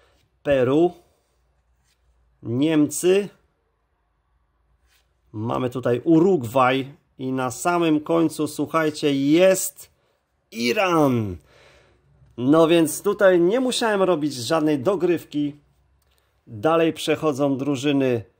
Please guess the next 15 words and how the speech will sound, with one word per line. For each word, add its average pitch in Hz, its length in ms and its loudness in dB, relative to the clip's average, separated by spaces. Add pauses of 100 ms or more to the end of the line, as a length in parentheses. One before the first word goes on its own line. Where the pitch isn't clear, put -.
(280)
Kostaryka 165 1040 -2 (540)
i 120 380 -4
Senegal. 160 760 -2
Kostaryka 131 520 -4
wygrała 131 380 -2
z 110 100 -10
Meksykiem 143 640 -6 (280)
dwa 95 400 -6
do 208 140 0
zera, 165 300 0 (720)
a 233 120 -2
Senegal 147 480 2
wygrał 117 320 2
z - 140 -14
Tunezją 123 600 2